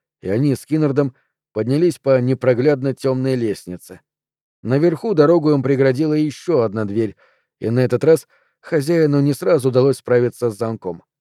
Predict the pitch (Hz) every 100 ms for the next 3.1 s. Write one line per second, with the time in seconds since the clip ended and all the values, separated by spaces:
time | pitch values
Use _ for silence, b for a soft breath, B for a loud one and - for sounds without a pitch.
0 | _ _ _ _ - 120 131 117 131 127
1 | - 123 123 120 123 120 170 165 147 _
2 | _ _ - 180 143 - 123 117 113 170